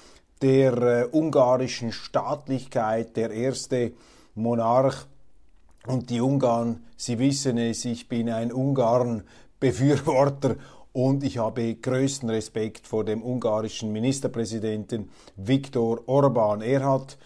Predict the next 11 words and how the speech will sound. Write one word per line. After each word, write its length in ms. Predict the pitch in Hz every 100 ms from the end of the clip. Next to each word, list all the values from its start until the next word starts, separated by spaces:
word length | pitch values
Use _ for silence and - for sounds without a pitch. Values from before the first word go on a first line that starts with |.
| - - - -
diesen 460 | 131 139 139 131 123
Nationalfeiertag 1200 | 131 - 123 117 139 139 117 120 120 113 110 -
auch 240 | 104 110
zu 140 | - 117
einem 180 | 107 107
Staatsakt 1080 | - 110 135 170 - - 127 131 - - 139
genutzt 680 | 139 208 233 - - - - - - -
und 360 | 139 139 135 139
verschiedene 500 | 123 156 156 147 135
Persönlichkeiten 1160 | 135 117 127 139 139 139 120 113 113 120 110 - - -
eingeladen, 1000 | 113 147 165 151 143 131 135 147 131 117